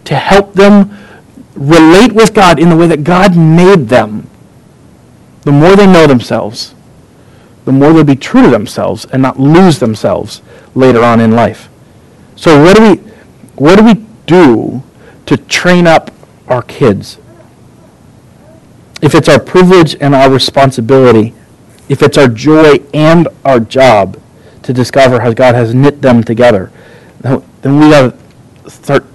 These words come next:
thinking about what does it mean to train them according to that way.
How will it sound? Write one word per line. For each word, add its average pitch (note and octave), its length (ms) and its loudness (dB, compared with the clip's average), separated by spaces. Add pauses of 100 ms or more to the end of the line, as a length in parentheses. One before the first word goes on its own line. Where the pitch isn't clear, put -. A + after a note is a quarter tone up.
(160)
thinking C#3+ 300 -2
about A#2 280 -2 (200)
what C3 160 -2
does C#3+ 100 2
it C3 80 -4
mean C3 160 2
to A#2 120 -6
train B2 600 -2
them G#2 300 -8 (400)
according A#2 460 -2
to A2+ 100 -6
that G#2+ 200 -2
way. G#2 280 -6